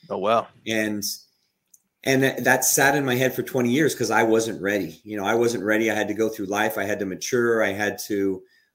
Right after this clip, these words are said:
Speaker 2: um, stop focusing on myself and, and focus on others and look for ways to, you know, become a better person. And, you know, that all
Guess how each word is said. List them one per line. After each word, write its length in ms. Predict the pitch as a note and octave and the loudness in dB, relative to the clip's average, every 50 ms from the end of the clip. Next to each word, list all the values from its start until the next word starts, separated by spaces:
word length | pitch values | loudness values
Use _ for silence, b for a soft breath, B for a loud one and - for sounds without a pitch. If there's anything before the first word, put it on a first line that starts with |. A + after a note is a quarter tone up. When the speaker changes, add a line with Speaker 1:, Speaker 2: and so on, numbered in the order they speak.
| b _ - | b _ -12
Speaker 2:
um, 360 | F#2+ F#2+ F#2 F#2 F2+ E2+ E2 _ _ B B B B _ _ | -10 -10 -8 -10 -10 -12 -14 _ _ B B B B _ _
stop 440 | - - - A2+ A2 - - - - | -18 -6 -2 -2 -2 -2 -2 -2 0
focusing 320 | B2 A#2 A#2+ - B2+ A2+ | 0 0 0 -2 -4 -4
on 80 | G#2+ G2+ | -2 -2
myself 720 | G2+ G2 - - A#2+ A2 G#2+ A2 A2+ A2 - - - - _ - G2 | -4 -4 -2 -2 0 0 2 2 0 0 -2 -8 -16 -20 _ -16 -12
and, 400 | F#2+ F#2 F#2 F#2 F#2 F2+ F2 - - - | -10 -8 -8 -8 -8 -10 -12 -14 -12 -12
and 200 | F#2+ F2+ F#2 - | -10 -10 -12 -8
focus 360 | - A2 G#2+ - A2 - - | -6 -6 -6 -6 -8 -8 -8
on 180 | G#2+ G2 F#2+ F#2+ | -6 -6 -4 -4
others 560 | G2+ G#2 G#2+ G#2+ G#2+ G#2+ G#2 - - - b b b b b b b _ _ | -2 0 0 0 0 0 -2 -6 -10 -12 b b b b b b b _ _
and 140 | G2 G2 G2+ | -12 -8 -4
look 160 | G#2+ G#2+ A2 | -4 -4 -4
for 160 | - - A2 G2 | -4 -4 -2 0
ways 400 | G2 G#2 G#2 G#2 G#2 G2 - - - | 0 2 2 2 2 0 -4 -6 -4
to, 260 | G2+ F#2 F2 D#2+ - _ _ _ _ _ | -4 -4 -4 -6 -10 _ _ _ _ _
you 140 | - G2 F#2 | -16 -16 -14
know, 60 | F2 | -14
become 320 | G2 F#2+ - A#2 G#2+ G2+ | -14 -12 -10 -8 -6 -6
a 80 | F2 D#2+ | -4 -4
better 280 | E2+ G2 F#2+ G2 E2 | -2 -2 0 0 -2
person. 560 | - - - A2 G#2+ G#2 - - F2+ F2 F2 - _ _ _ _ _ _ _ _ _ _ _ - | -4 -4 -4 -4 -4 -4 -6 -8 -10 -10 -10 -14 _ _ _ _ _ _ _ _ _ _ _ -14
And, 440 | F#2+ F#2+ F#2 F#2 F#2 F2+ F2+ F2 F2 - - | -12 -8 -8 -6 -6 -6 -8 -10 -12 -14 -14
you 120 | - G2 F#2+ | -12 -10 -8
know, 60 | F#2 | -4
that 180 | G#2 G#2 G#2 | -2 -2 0
all 440 | G#2 G2+ G2 G2 F#2+ F#2+ - - _ | 0 0 0 -2 -2 -6 -8 -16 _